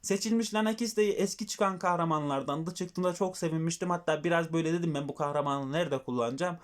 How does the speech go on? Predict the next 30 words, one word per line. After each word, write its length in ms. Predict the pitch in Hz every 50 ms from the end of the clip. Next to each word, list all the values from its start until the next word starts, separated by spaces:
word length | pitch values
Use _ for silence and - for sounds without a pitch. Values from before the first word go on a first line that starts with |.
| - - - -
Ama 240 | - 190 180 165 160
birçok 380 | 208 208 - - 185 170 170
yerde 240 | 165 165 170 - 185
kullanıyorum 520 | - 175 170 170 165 165 165 156 147 139
arkadaşlar 560 | 135 131 135 156 151 160 160 - 190 190 175 147
ve 100 | 143 135
gayet 440 | 123 165 180 185 185 175 170 -
de 60 | 170 165
güzel 280 | 156 165 160 175 156
oran 300 | 143 139 147 151 151 151
falan 380 | 151 - 151 147 143 127 120 131
var. 220 | 165 180 175 175 - - - - - - - - -
Ve 100 | - 190
şu 160 | 196 - 208 196
kalıntılar 540 | - 190 196 196 196 196 226 240 233 214
da 60 | 165 156
çok 260 | - 202 190 190 -
güzel. 200 | 165 143 143 143
Etkinliklerden 720 | 156 160 - - 175 180 175 170 175 175 175 180 196 190 175
kazanıyoruz 560 | - 143 131 131 127 123 117 110 110 110 113
bu 80 | 117
kalıntıları. 600 | - - 113 107 110 107 - 110 104 101 104 107 - _ _ - - - - _ _ _ _ -
Evet, 280 | - 135 120 - -
gördüğünüz 260 | 165 170 170 185 185
gibi 100 | 175 165
şu 140 | 151 - -
kalıntılar 540 | - 165 170 175 180 170 - 196 208 180 -
çok 260 | - 185 175 - -
güzel 200 | - 135 135 123
arkadaşlar. 520 | 123 123 123 - 127 131 131 127 110 107